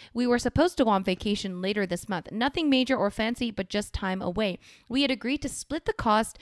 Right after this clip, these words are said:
and all that was left to pay for were ho-, hotels, rental car, and some reservations. Her ex-husband called needing help getting his car out of the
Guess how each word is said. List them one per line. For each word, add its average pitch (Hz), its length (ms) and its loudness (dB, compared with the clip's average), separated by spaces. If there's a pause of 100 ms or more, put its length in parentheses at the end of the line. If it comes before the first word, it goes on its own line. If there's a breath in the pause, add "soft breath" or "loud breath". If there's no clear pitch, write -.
(220 loud breath)
and 208 240 -2
all 254 180 6
that 339 160 6
was 269 160 2
left 214 200 0
to 247 40 -4
pay 226 500 2 (220 loud breath)
for 196 300 4
were 196 320 4
ho-, - 300 -8
hotels, 247 600 2
rental 202 300 -4
car, 190 340 2
and 185 140 -4
some 185 160 -6
reservations. 185 640 -4 (240 loud breath)
Her 269 160 0
ex-husband 277 600 2
called 226 420 4
needing 285 320 0
help 226 280 2 (280 loud breath)
getting 277 220 0
his 277 160 0
car 311 340 4
out 233 200 6
of 208 100 -2
the 202 120 0